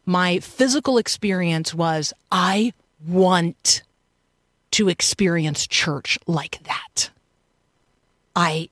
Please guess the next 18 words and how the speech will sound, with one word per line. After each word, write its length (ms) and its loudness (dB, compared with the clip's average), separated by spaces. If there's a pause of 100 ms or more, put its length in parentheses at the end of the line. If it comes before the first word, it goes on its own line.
I 140 0
want, 580 2
this 300 2
is 120 2
what 220 2
I 140 -6
want. 580 -10 (400)
I 80 6
don't 180 4
know 120 4
how 120 0
to 80 2
make 300 2
it 80 -4
happen. 440 0 (440)
I 100 4
don't 240 2
know 380 4